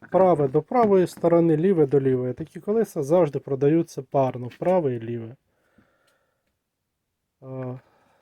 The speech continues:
ставимо і закріпляємо. Якщо десь трошки не зівпадуть отвори, то не страшно, можна розширити або просверлити ще одне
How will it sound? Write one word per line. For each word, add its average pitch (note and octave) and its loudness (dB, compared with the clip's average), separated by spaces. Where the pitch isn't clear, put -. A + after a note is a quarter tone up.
ставимо G3+ -4
і C4+ -8
закріпляємо. D3 -2
Якщо G#3 -2
десь F#3+ 0
трошки F#3 -4
не E3+ 0
зівпадуть F3+ -4
отвори, G#3 -4
то E3 -4
не D#3+ 0
страшно, G#3 -2
можна D3 -2
розширити F3+ -2
або C#3+ -2
просверлити C#3+ 0
ще - -2
одне C#3 -2